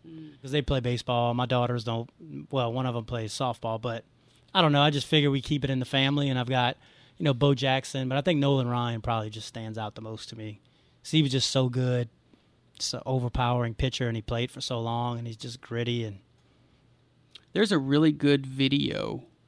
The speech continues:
Speaker 1: that I sent to Coach G Cassard not too long ago. He was sitting, it looked like a dinner, and he's sitting with his wife and maybe thirty other people.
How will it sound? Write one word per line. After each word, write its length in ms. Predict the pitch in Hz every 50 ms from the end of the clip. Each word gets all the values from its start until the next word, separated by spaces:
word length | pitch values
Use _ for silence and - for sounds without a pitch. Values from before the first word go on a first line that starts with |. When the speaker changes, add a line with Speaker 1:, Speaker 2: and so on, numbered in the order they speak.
| _ _ _ _ _ -
Speaker 1:
that 180 | 147 139 135
I 120 | 135 131 131
sent 500 | - - - - 143 143 123 - - _
to 360 | - - 147 139 139 139 135
Coach 400 | - - - 135 131 131 - -
G 220 | - - 147 147 147
Cassard 760 | - - 135 - - - 135 131 135 135 139 139 131 - - - -
not 200 | 160 139 131 -
too 140 | - - 147
long 240 | 147 143 135 139 143
ago. 360 | 143 135 - - 131 139 135 - - - - _ _ _ _ _ _ _ _ _ _ _ _ _
He 200 | - - 160 156
was 220 | 151 147 143 135
sitting, 760 | - - - - - - - 208 208 202 196 190 185 175 165 - - _ _ _ _ _ _ _ _ _ _ _ _
it 140 | - 156 151
looked 180 | 160 190 175 180
like 140 | 180 165 -
a 40 | 147
dinner, 600 | 135 131 - 143 139 139 143 143 139 139 139 135 - - _ -
and 380 | - 147 143 135 139 135 135 135
he's 180 | 139 143 139
sitting 300 | - - 180 170 170 170
with 100 | 160 156
his 140 | 143 135 131
wife 640 | 139 139 135 135 135 131 131 135 131 - - - - _ _ _ _ _ _ _ _ _ _ _ _ - -
and 200 | 147 143 143 143
maybe 580 | 143 143 143 143 143 139 135 135 135 135 131 _ _ -
thirty 500 | - - - - 165 156 147 139 139 135
other 180 | 131 135 131
people. 540 | - - 139 131 - - 127 107 110 123 135